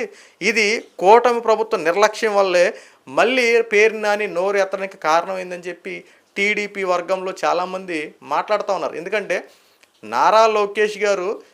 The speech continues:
ఏదైనా చట్టపరంగా శిక్షిస్తాను, తప్పు చేసిన వాడిని ఏ ఒక్కడిని విడిచిపెట్టనని చెప్పి నారా లోకేష్ గారు వ్యాఖ్యలు చేశారు. పక్కా సాక్ష్యాధారాలు దొరికినాయి. ఏది? రేషన్ బియ్యం కుంభకోణంలో తమ యొక్క భార్య, ఆ,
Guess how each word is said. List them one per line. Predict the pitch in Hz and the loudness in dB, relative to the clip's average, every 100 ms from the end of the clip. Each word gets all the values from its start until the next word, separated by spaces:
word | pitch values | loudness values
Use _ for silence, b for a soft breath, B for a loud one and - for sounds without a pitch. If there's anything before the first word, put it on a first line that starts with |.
| _ | _
ఏదైనా | 143 208 220 202 - - | 0 4 6 4 -4 -2
చట్టపరంగా | 190 175 - - 226 226 - 196 196 196 185 | -2 -2 -6 2 2 2 0 2 0 -2 -4
శిక్షిస్తాను, | 190 190 - - 202 196 175 180 131 b b - | -4 -8 -8 -8 -4 -4 -2 -4 -8 b b -2
తప్పు | 185 185 226 | -2 0 -4
చేసిన | 208 208 208 202 | -2 -2 0 0
వాడిని | 196 208 160 180 | 0 -2 -6 -2
ఏ | 202 190 | -2 0
ఒక్కడిని | 185 - 196 190 190 | -4 -6 -8 -8 -10
విడిచిపెట్టనని | 175 170 196 185 180 180 180 180 | -10 -10 -12 -4 -4 -4 -10 -10
చెప్పి | 175 - 151 156 123 | -12 -8 -10 -8 0
నారా | 127 160 185 | 2 2 0
లోకేష్ | 185 170 170 | -4 -6 -8
గారు | 185 170 | -4 -2
వ్యాఖ్యలు | 165 170 185 175 | -2 -4 -8 -8
చేశారు. | 170 185 214 240 170 b b b 151 | -6 -6 -4 -4 -6 b b b 2
పక్కా | 160 - 240 247 220 | 2 2 0 2 4
సాక్ష్యాధారాలు | 202 220 254 240 240 233 220 | 4 4 0 2 2 0 -2
దొరికినాయి. | 208 208 143 - b b - | -6 -6 -10 -12 b b -4
ఏది? | 180 196 170 | -2 0 2
రేషన్ | 143 185 - 214 202 | 4 4 2 -8 -8
బియ్యం | 208 202 | -8 -6
కుంభకోణంలో | 190 175 190 202 196 196 175 180 B B _ - | -6 -6 -4 -2 -4 -2 -2 -2 B B _ -2
తమ | 160 175 | -2 0
యొక్క | 175 180 165 | -2 0 4
భార్య, | 180 180 - - | 4 2 -4 -8
ఆ, | 143 | -8